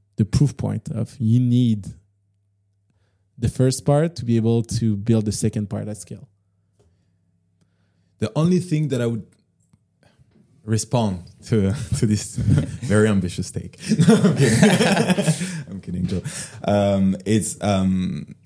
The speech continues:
Speaker 2: still, I still believe that tech corporations have much more power on the market than artists do. So, you know, creator economy is, like, has been a struggle for artists forever.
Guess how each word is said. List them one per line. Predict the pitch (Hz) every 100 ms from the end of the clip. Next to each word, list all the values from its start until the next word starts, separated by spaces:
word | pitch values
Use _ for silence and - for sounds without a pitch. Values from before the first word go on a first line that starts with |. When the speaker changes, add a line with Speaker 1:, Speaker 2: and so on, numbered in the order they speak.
| 104
Speaker 2:
still, | - - 165 175 175 170 -
I | 110
still | 107 - 143 135
believe | 117 120 104
that | 107 98 - _ _ -
tech | 107
corporations | - 101 - 101 98 - 92
have | 98 90 85 _ -
much | 98 95 -
more | 98
power | 92 90 90 90
on | 87
the | 87
market | 87 85 82 76 _
than | 90 82
artists | 90 85 - 82
do. | _ - - _ _ _ _ _ _
So, | - 98 85 85 -
you | 101
know, | 98 92 98 _ _ -
creator | 104 104 107
economy | 107 101 95 95 95
is, | 90 92
like, | 87
has | 92 87 92
been | 92 90 90 -
a | -
struggle | - 92 87 85
for | 92 87
artists | 90 87 87 -
forever. | 87 90 98 123